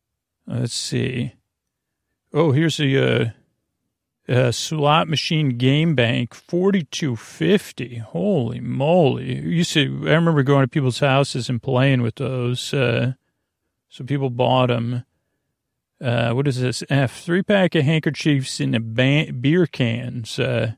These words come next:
each beer can contains six handkerchiefs. You can get Bud, Coors, or Miller.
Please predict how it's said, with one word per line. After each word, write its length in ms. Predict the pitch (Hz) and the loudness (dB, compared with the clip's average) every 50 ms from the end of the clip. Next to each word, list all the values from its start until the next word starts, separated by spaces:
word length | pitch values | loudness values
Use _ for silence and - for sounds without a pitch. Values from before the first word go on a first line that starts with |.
| _ _ _ _ _ _ _ _ _ _ _ _ _ _ _ _ _ _ _ - | _ _ _ _ _ _ _ _ _ _ _ _ _ _ _ _ _ _ _ -4
each 380 | - 151 175 165 - - - 120 123 117 - | -2 -2 -2 -2 -4 -6 -8 -8 -8 -10 -6
beer 220 | - 139 147 156 156 | -2 0 2 2 0
can 320 | - - 165 139 135 139 | 0 0 0 0 0 0
contains 480 | 123 - 143 131 117 139 131 123 120 113 | 0 0 0 0 2 2 2 2 0 -2
six 580 | - - - - - 175 165 - - - - - | -4 -6 -6 -2 0 0 0 0 -2 -6 -2 0
handkerchiefs. 920 | 147 151 147 143 147 147 - - 123 113 - - - 123 131 120 - - | 0 2 2 2 2 2 2 0 -2 -2 -2 -4 -6 -4 -4 -6 -6 -6
You 60 | - 131 | -2 0
can 100 | 127 127 | 2 2
get 220 | 131 131 127 117 | 2 0 0 0
Bud, 260 | 123 131 135 147 135 - | 2 2 2 2 0 -4
Coors, 440 | - - 147 143 139 135 - - | -4 0 2 2 2 2 0 -2
or 60 | - 139 | -4 -4
Miller. 680 | 123 120 117 120 131 143 139 117 127 123 120 131 123 | -2 0 2 2 4 4 4 2 0 -2 -4 -6 -8